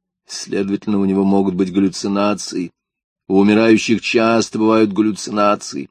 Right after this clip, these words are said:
Посмотрел ещё раз. Свет. Что-то с этим надо делать, пробормотал Езон и включил фонарь. В его ярком свете отблеск в воде пропал.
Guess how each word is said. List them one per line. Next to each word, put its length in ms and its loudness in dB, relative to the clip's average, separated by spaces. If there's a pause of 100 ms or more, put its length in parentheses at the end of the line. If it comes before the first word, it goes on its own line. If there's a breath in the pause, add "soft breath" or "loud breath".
(520)
Посмотрел 400 -4
ещё 500 -2
раз. 320 -6 (480)
Свет. 1040 -12 (1000)
Что-то 500 -12
с 140 -10
этим 300 -6
надо 260 -4
делать, 560 -6 (560)
пробормотал 680 -4
Езон 480 -2 (100)
и 220 -6 (100)
включил 580 -8
фонарь. 440 -6 (1300 soft breath)
В 80 2
его 260 6
ярком 360 4
свете 420 -2
отблеск 560 0
в 40 -4
воде 260 4
пропал. 580 0